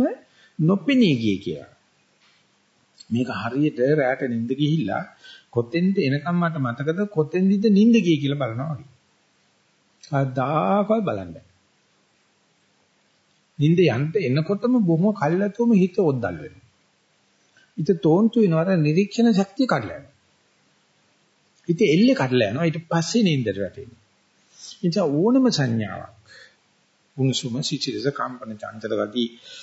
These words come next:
විවිධාකාර ගෙත්තමක් කරා තමයි අපි ආස්වාසිය දකින්නේ. විවිධාකාර ගෙත්තමක් කරා තමයි ප්‍රස්වාසය දකින්නේ. ඔවා ගෙවන් වේගෙන, වේගෙන එනකොට ඉස කරකවනවා. අර, අර හිස තෝන්තු කරනවා.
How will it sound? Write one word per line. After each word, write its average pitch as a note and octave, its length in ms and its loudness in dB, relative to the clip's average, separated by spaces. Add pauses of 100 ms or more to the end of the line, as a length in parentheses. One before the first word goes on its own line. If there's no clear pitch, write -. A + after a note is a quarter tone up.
(140)
විවිධාකාර E3+ 920 0
ගෙත්තමක් E3 540 -2
කරා E3 260 -4
තමයි D#3+ 280 0
අපි D#3 180 -4
ආස්වාසිය B2+ 500 -2
දකින්නේ. G#2 500 -4 (640)
විවිධාකාර F#3+ 560 0
ගෙත්තමක් D#3 440 -2
කරා E3 180 -2
තමයි E3 200 0
ප්‍රස්වාසය B2 520 -4
දකින්නේ. - 420 -14 (240)
ඔවා F#3 200 0
ගෙවන් D3+ 380 2
වේගෙන, D#3+ 420 0
වේගෙන E3+ 340 0
එනකොට F3+ 500 -2
ඉස D#3+ 260 -2
කරකවනවා. C#3+ 760 -4 (1000)
අර, B2+ 160 -4
අර B2+ 160 0 (1080)
හිස D3 340 0
තෝන්තු G#3 380 2
කරනවා. G2+ 440 -4